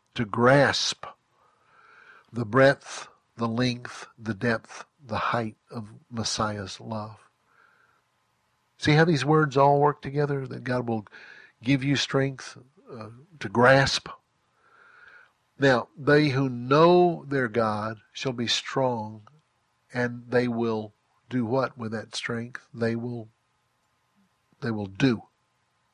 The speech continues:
And I told you in Hebrew, there's no word following do there, but,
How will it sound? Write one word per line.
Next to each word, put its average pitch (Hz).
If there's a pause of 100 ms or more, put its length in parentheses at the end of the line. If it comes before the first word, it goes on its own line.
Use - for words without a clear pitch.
(680)
And 117
I 120
told 131
you 120
in 110
Hebrew, 113
there's 113
no 117
word 120
following 110 (140)
do 104
there, 104
but, 104